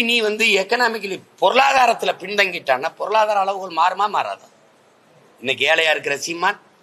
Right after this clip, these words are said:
இல்ல ஏழையா இருக்கிற நீங்க, நாளைக்கு அதானி அம்பானி ஆகலாம். ஆனா நான் அதானி அம்பானி ஆனாலும்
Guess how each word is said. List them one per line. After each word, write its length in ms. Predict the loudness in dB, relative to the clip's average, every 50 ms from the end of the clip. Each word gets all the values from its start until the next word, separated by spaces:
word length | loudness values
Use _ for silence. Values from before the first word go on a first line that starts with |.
| _ _
இல்ல 80 | -2 0 2
ஏழையா 220 | 4 4 4 2 2
இருக்கிற 220 | 0 -2 -6 -8 -8 -6
நீங்க, 200 | -6 -6 -4 -4 -4 -2 0
நாளைக்கு 280 | 0 0 0 2 2 2
அதானி 220 | 2 2 0 0 0 -2
அம்பானி 280 | 0 0 -2 0 0 0 -2
ஆகலாம். 260 | -2 -4 -10 -18 -18 -20 _ _ _ _ _ _ _ _ _ 0
ஆனா 220 | 0 2 4 2 2
நான் 240 | 2 2 2 4 4 4
அதானி 300 | 4 4 4 4 4 4 4 2
அம்பானி 380 | 2 2 2 4 4 4 4 4 6 6 8 6
ஆனாலும் 580 | 6 6 6 4 4 4 4 4 2 2 0